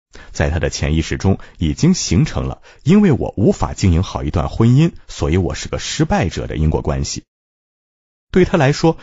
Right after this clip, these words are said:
一次失败就等同于人生价值的丧失。焦虑、沮丧、绝望的情绪循环使他患上了重度抑郁，每天郁郁寡欢、忧心忡忡。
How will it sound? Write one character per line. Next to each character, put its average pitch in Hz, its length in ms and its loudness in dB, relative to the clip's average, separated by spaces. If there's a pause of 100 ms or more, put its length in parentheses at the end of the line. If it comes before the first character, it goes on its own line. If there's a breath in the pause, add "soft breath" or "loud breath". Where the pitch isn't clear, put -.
(140 loud breath)
一 120 160 4
次 - 200 0
失 156 200 -2
败 - 200 0
就 139 120 0
等 69 240 -2
同 82 240 0
于 78 100 0
人 73 280 -6
生 104 200 0
价 110 220 -4
值 - 160 -10
的 73 100 -4
丧 69 240 -4
失。 - 320 -4 (720 loud breath)
焦 160 280 4
虑、 180 280 4
沮 67 260 -6
丧、 - 360 -4
绝 78 220 -2
望 139 280 2
的 76 120 -6
情 - 260 -4
绪 - 100 -8
循 80 300 0
环 - 240 -6 (100)
使 - 180 -4
他 - 120 -4
患 69 220 -2
上 - 140 -6
了 58 100 -6
重 80 200 2
度 76 120 -2
抑 156 140 2
郁， 76 200 0 (260 soft breath)
每 71 240 0
天 117 220 2
郁 135 120 4
郁 85 100 2
寡 - 220 -6
欢、 123 300 0
忧 78 200 2
心 76 200 -2
忡 - 180 -6
忡。 - 180 -8